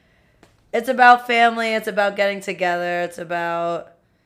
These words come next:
having some time off.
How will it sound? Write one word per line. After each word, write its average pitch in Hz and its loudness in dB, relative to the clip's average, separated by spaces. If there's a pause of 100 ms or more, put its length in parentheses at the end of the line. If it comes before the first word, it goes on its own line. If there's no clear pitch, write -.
(1400)
having 208 -2
some 202 -4
time 180 -4
off. 180 -6